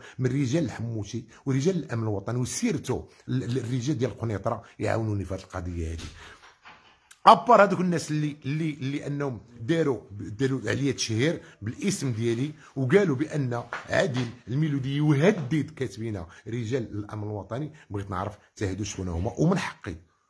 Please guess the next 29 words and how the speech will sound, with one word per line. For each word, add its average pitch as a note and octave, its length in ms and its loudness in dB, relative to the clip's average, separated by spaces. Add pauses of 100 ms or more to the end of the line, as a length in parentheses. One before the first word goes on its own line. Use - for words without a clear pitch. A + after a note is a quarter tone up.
(140)
هذا F#2 200 -6
هو C3 100 -2
الواقع. E2+ 360 -4 (240)
احترامات F3+ 540 -2
رجال B2 300 0
الامن F3+ 300 -2 (160)
وشويه F#3 380 -2
د F3 60 -2
الكومونتيرات D#3+ 600 0
عاوتاني. G#2 420 -4 (340)
مرحبا. G2 540 -4 (1000)
آه، G2+ 320 -4
مرحبا B2+ 400 4
بك E3+ 140 0
خويا E3+ 220 2
العزيز، C3+ 360 0
الله C3 200 -2
يحفظك. A#2+ 440 -4
واش C3 140 -6
كتصلي؟ C#3+ 400 -6
الحمد B2 320 -6
لله D3 300 -4
كنصليو، A2 680 -4 (480)
كنزكيو، A#2+ 680 0 (100)
ما G#2 80 -4
عندناش G2 260 -4
غرام C3 200 0
ديال C3+ 160 0
المشكل. C3 440 -2